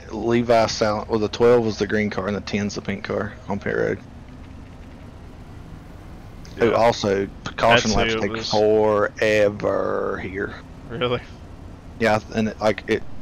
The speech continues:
Speaker 1: in a normal dirt race, it would've went two to green right there, but it won't until now, I think. It may be another lap.
Speaker 2: Dang.
Speaker 1: It's
Speaker 2: They
Speaker 1: the
Speaker 2: don't
Speaker 1: true Bristol, like, give you time to pit rule.
Speaker 2: They don't
Speaker 1: Whereas
Speaker 2: count
Speaker 1: Murdoch's
Speaker 2: either,
Speaker 1: like,
Speaker 2: do
Speaker 1: "Let's
Speaker 2: they?
Speaker 1: just go."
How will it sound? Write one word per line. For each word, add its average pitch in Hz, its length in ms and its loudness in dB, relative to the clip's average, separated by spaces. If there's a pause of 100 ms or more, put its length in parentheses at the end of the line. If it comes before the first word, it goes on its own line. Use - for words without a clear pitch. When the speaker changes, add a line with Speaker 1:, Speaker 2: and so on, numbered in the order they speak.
(280)
Speaker 1:
in 113 120 4
a 107 60 2
normal 120 420 6
dirt 104 220 4
race, 101 240 2
it 95 80 2
would've 107 140 6
went 107 240 0
two 110 140 2
to 101 80 0
green 101 260 2
right 92 180 -2
there, 95 380 -2
but 101 160 0
it - 140 0
won't 95 280 -4 (540)
until 92 380 -4 (180)
now, 98 300 -4
I 90 80 -6
think. 98 360 -8
It 101 80 -10
may 107 200 2
be 98 120 -2
another 95 240 -2
lap. 95 300 -4 (760)
Speaker 2:
Dang. 113 180 -12 (360)
Speaker 1:
It's 107 140 -2
Speaker 2:
They 139 80 6
Speaker 1:
the 151 40 10
Speaker 2:
don't 139 100 8
Speaker 1:
true 101 180 2
Bristol, 101 460 2
like, 101 200 4
give 101 160 -2
you 98 60 0
time 101 180 0
to 98 60 2
pit - 260 0
rule. 95 320 -4 (320)
Speaker 2:
They 131 100 2
don't 131 100 4
Speaker 1:
Whereas 98 160 0
Speaker 2:
count 127 240 6
Speaker 1:
Murdoch's 117 180 4
Speaker 2:
either, 117 40 4
Speaker 1:
like, 113 100 2
Speaker 2:
do 120 60 -2
Speaker 1:
"Let's 120 100 4
Speaker 2:
they? 113 40 2
Speaker 1:
just 107 200 0
go." 98 300 0